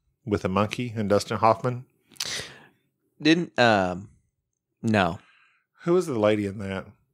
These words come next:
Speaker 2: The lady?
Speaker 1: The woman.
Speaker 2: Um,
Speaker 1: I don't think we're
Speaker 2: the
Speaker 1: supposed to say lady.
Speaker 2: actress?
Speaker 1: I saw someone the other day.
Speaker 2: You saw a person?
Speaker 1: We're <laughs>
Speaker 2: Did
Speaker 1: No.
Speaker 2: you left the house and saw someone?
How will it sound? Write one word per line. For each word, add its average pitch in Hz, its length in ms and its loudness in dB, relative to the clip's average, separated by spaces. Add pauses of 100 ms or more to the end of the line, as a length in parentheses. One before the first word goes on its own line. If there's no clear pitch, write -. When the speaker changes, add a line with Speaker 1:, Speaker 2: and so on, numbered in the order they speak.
(480)
Speaker 2:
The 120 160 2
lady? 120 400 2 (800)
Speaker 1:
The 98 100 -4
woman. 92 420 -4 (180)
Speaker 2:
Um, 95 760 2
Speaker 1:
I 104 40 -8
don't 98 160 -6
think 98 100 -8
we're 90 60 -8
Speaker 2:
the - 160 -4
Speaker 1:
supposed - 60 -10
to 98 160 0
say 104 40 0
lady. 90 100 -4
Speaker 2:
actress? 90 480 -2 (320)
Speaker 1:
I 156 80 -2
saw 143 200 4
someone 120 300 0
the 117 100 8
other 110 120 2
day. 113 320 -2 (300)
Speaker 2:
You 175 120 2
saw 170 480 2
a 131 40 -4
person? 190 340 -4
Speaker 1:
We're 170 120 4
<laughs> - 1080 2
Speaker 2:
Did 247 100 0
Speaker 1:
No. 190 140 4
Speaker 2:
you - 100 2
left 254 240 2
the 214 60 0
house 208 440 2
and 190 160 -2
saw 196 240 2
someone? - 280 2